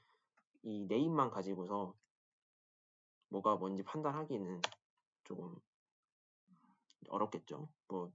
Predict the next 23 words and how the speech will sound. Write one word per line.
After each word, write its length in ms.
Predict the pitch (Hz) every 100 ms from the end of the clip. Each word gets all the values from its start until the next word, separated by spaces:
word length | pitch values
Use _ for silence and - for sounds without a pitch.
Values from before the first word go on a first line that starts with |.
| -
네임도 480 | 98 107 101 90 95 - -
어느 140 | 117
정도의 240 | 123 117 98
정보를 280 | 104 110 104
전달해주긴 500 | 92 101 101 101 110
하는데, 400 | 117 98 107 - _ _ -
그래도 560 | 104 104 98 147 160 - _ _ _
이 160 | 90 92
드래그 840 | - 127 139 123 113 101 95 - - _ _ _ _
스크립트 380 | - - 185 -
자체를 460 | - - 117 104 -
직접 240 | - - 113
가져오도록 440 | 95 92 80 -
하겠습니다. 380 | 104 - - _ _ -
그게 400 | - 101 101 - _ _ _ _ _
좀 160 | - 104
더 100 | 95
마음에 260 | 80 85 80
들 120 | 85
거예요. 320 | 55 52 - - - - - _ _ _ - - -
드래그, 580 | - 110 104 101 113 165 _ _ _ _ - - -
드래그된 720 | 107 113 107 107 127 143 147
오브젝트 480 | - 65 67 -